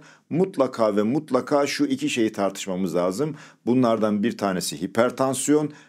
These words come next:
bir tanesi de sigara ve onunla ilişkili yine bahsettiğimiz aterosklerotik süreçler.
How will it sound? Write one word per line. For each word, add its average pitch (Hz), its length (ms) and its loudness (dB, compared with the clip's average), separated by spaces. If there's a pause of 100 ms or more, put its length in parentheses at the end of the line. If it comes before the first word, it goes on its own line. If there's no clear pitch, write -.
(140)
bir 139 240 6
tanesi 104 400 -2
de 147 100 4
sigara 110 560 2
ve 117 80 4
onunla 113 380 0
ilişkili 98 360 0
yine 104 220 0
bahsettiğimiz 101 600 -2 (300)
aterosklerotik 110 840 0
süreçler. - 640 -2